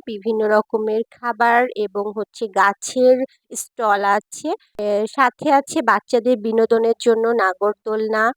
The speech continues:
বিভিন্ন রকমের গেমিং। তো মেলায় এসে বাচ্চারাও কখনোই বোরিং ফিল করবে না এবং অনেক, আহ, সুন্দর আয়োজনের মধ্য দিয়ে কিন্তু কুনাউই পিঠা উৎসব বা পণ্য মেলাটা কিন্তু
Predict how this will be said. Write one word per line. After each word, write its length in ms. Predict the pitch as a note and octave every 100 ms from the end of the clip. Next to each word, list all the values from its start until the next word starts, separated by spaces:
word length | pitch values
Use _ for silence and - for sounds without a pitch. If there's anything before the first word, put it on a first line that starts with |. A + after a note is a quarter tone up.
| _ -
বিভিন্ন 320 | G#3 A#3 A3+ A3+
রকমের 600 | G#3+ G3 - A3 G#3+ G#3+ G#3+
গেমিং। 340 | A#3 A#3+ B3+ C4+ G4 _ -
তো 120 | C#4+ D4
মেলায় 440 | D4 B3+ C4 C#4+
এসে 340 | D4 D4 - D#4+
বাচ্চারাও 580 | D4+ D#4+ - - A3+ A#3 -
কখনোই 440 | G#3+ - A#3+ A#3+
বোরিং 300 | G#3+ G#3+ G#3+ A3
ফিল 200 | B3 A#3
করবে 420 | - B3 B3 A#3+
না 160 | B3+ C4+ D4
এবং 240 | - G3+ G#3 G#3+
অনেক, 400 | G#3+ A3 A#3 C#4+ - _
আহ, 80 | G#3
সুন্দর 440 | A3 D4 D4 D4 D#4
আয়োজনের 580 | A#3+ A#3 A#3+ C4 B3+ B3+
মধ্য 340 | B3+ G3 F#3+ - A#3+
দিয়ে 280 | G#3+ A#3 C4 C#4
কিন্তু 380 | A#3 G#3 _ A#3 D#4+ -
কুনাউই 680 | A3+ G#3 G3+ G#3 G#3 G3+ G3 G#3 _ _
পিঠা 320 | A#3+ - C#4+
উৎসব 580 | C#4 C4+ - - D4 D4 - -
বা 160 | G#3 G#3
পণ্য 260 | - G3+ G3
মেলাটা 500 | G#3+ G#3+ G#3 A3 - D4
কিন্তু 420 | - G#3 G3+ -